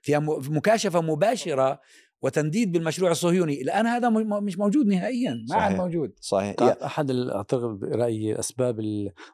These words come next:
Speaker 3: النظرة العنصرية والدونية إلى الشعب الفلسطيني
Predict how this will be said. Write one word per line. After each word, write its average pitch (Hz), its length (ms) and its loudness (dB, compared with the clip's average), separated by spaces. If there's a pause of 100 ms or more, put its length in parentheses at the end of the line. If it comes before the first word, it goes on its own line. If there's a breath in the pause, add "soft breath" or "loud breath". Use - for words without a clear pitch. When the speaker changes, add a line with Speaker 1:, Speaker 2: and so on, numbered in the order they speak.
Speaker 3:
النظرة 113 640 -2 (640 soft breath)
العنصرية 120 580 0
والدونية 113 640 0
إلى 107 460 0
الشعب 107 320 -2
الفلسطيني 107 800 -4